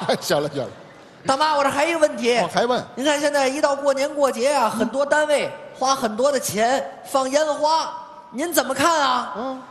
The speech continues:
Speaker 2: “那能怎么看啊？趴窗户看呗。”
Speaker 1: 哎，嗨，这玩意儿不挨着。
Speaker 2: 我爱看这个，它真实。
Speaker 1: <laughs> 行，您别说这个了。
Speaker 2: 他爱看的节目我不爱看。
Speaker 1: 啊，他喜欢什么呀？
Speaker 2: 他爱看广告。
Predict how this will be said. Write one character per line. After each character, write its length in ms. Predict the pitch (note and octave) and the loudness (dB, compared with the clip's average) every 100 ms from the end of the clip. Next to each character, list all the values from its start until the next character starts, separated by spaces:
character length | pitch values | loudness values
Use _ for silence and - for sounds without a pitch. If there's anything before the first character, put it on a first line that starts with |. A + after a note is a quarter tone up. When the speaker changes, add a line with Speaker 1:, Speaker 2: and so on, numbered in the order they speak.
| - | -2
Speaker 2:
“那 260 | D#4+ F4+ F4+ | 0 2 2
能 140 | D#4+ D#4 | 0 0
怎 140 | C#4+ | 0
么 80 | C#4+ | 2
看 180 | D4 D4 | 2 4
啊？ 380 | C4+ B3+ B3 - - - - - | 0 -2 -6 -12 -16 -18 -20 -6
趴 180 | - E4 | 0 0
窗 280 | D4+ D#4 D#4 | 2 2 2
户 100 | D#4 | 2
看 260 | D#4+ E4+ | 2 0
呗。” 300 | D#4+ C#4 B3+ | 0 0 0
Speaker 1:
哎， 220 | A3 G3 E3+ F3 - - - - - | 0 0 -2 -8 -12 -12 -12 -10 0
嗨， 440 | B3 A3+ - - - - - - | 2 2 2 0 -2 -12 -16 -4
这 80 | B3+ | 2
玩 140 | A#3+ | 4
意 40 | D#4 | 2
儿 40 | |
不 160 | D4 G#3 | 0 0
挨 400 | F#3+ E4+ F4 D#4 | 2 2 2 2
着。 100 | G#3 | 2
Speaker 2:
我 60 | |
爱 160 | A#3 B3+ | 2 0
看 200 | B3 C4+ | 0 0
这 80 | D4 | 0
个， 140 | G3 | -2
它 80 | C4+ | -6
真 400 | C#4 E4+ E4+ D#4 | -2 0 0 -4
实。 320 | F3 B2 F2+ F3 | -8 -6 -4 -2
Speaker 1:
<laughs> 120 | - E3 | 0 0
行， 200 | E3 F#3+ | 0 0
您 120 | G3+ | 0
别 200 | E3+ F#3+ | 0 0
说 220 | G3 E3+ D#3 | 0 -2 0
这 160 | D3 | 0
个 120 | - | -2
了。 60 | A#2+ - | -8 -8
Speaker 2:
他 100 | - | -2
爱 160 | C4 C4+ | 0 0
看 140 | A#3 | -2
的 100 | A#3 | -4
节 160 | G3+ G3+ | -2 -4
目 140 | G#3+ | -4
我 80 | E3+ | -4
不 80 | E3 | 0
爱 140 | F3 | 0
看。 100 | C#3 C#3 | 0 -4
Speaker 1:
啊， 80 | - | 0
他 160 | F#3 F3 | 2 2
喜 140 | E3 | 2
欢 80 | D#3+ | 0
什 80 | D3 | 0
么 100 | F#3+ | 2
呀？ 40 | |
Speaker 2:
他 60 | B3+ | 0
爱 60 | |
看 160 | B3 A#3+ | 0 -4
广 220 | D#3 B2 | -4 -2
告。 180 | A#3+ | -2